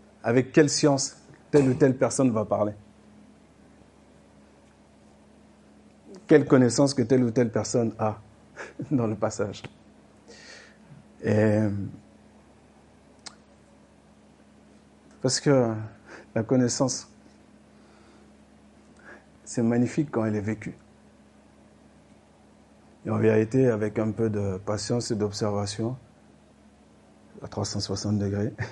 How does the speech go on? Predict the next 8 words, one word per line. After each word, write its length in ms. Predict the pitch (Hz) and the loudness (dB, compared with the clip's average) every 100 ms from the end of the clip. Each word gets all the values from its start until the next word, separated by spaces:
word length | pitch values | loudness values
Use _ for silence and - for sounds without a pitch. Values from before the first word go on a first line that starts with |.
| - - | -12 -20
<laughs> 400 | - - - - | -20 -20 -12 -2
on 80 | 113 | 0
voit 160 | 110 | 2
bien 220 | 110 131 | 4 2
que 400 | 135 113 107 101 98 98 - - - - - _ - | 2 -2 -2 -2 -6 -10 -18 -20 -20 -20 -20 _ -2
dans 580 | 120 120 113 113 110 104 - | 2 2 2 0 -2 -6 -6
le 140 | 113 110 | 0 4
monde 460 | 117 135 120 110 | 6 6 2 -2